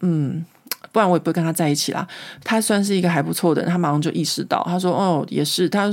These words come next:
他们说，“的确，我就是跟我朋友很开心，我们在，就是法国人讲话就是比较，嘴巴比较尖一点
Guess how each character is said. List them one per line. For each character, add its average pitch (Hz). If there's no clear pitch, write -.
他 214
们 190
说 196
，“的 214
确， 247
我 165
就 196
是 202
跟 190
我 185
朋 170
友 156
很 160
开 151
心， 160
我 143
们 139
在， 156
就 170
是 151
法 185
国 147
人 147
讲 139
话 156
就 160
是 151
比 -
较， 151
嘴 -
巴 156
比 -
较 160
尖 147
一 139
点 -